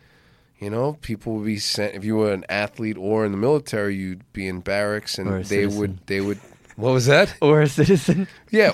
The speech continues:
Speaker 1: or just a plain ci-, yeah,
Speaker 2: <clears throat>
Speaker 1: exactly.
Speaker 2: They're gonna take
Speaker 1: You
Speaker 2: your numbers.
Speaker 1: take your num-, they're gonna say, "Hey, just start <laughs> swinging this bell.
Speaker 2: <laughs> That's it.
Speaker 1: Look in the camera, you're on tape." But they, they, they're an extre-, they extreme, they got,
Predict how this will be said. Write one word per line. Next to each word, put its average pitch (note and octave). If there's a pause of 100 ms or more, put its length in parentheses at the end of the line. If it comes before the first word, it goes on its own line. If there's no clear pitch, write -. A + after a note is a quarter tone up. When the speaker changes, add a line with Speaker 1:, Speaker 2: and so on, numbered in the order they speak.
Speaker 1:
or A2+
just B2+
a B2
plain C#3
ci-, G3
yeah, F3+
Speaker 2:
<clears throat> A2+
Speaker 1:
exactly. G2
Speaker 2:
They're A2
gonna A2
take A#2
Speaker 1:
You B2+
Speaker 2:
your A2
numbers. G2
Speaker 1:
take A2+
your D3
num-, A2+
they're B2+
gonna C3+
say, C3+
"Hey, C3+
just G#2
start B2
<laughs> -
swinging D#3+
this C#3
bell. C3
Speaker 2:
<laughs> -
That's A#2
it. C3
Speaker 1:
Look B2
in C#3
the C3
camera, B2+
you're A2+
on A2
tape." C3 (480)
But B2
they, D3+
they, B2+
they're A#2
an A2+
extre-, -
they G#2+
extreme, G2+
they G#2+
got, A#2